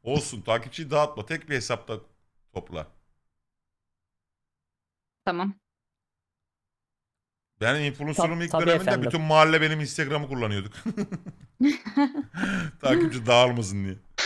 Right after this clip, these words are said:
Speaker 1: <laughs> Şey yap. Ee,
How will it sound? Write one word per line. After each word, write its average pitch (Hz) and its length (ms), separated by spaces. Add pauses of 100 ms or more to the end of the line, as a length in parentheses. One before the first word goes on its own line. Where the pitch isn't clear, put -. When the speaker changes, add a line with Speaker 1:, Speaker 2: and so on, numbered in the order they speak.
(180)
Speaker 1:
<laughs> - 540
Şey 175 180 (120)
yap. - 200 (1160)
Ee, 262 220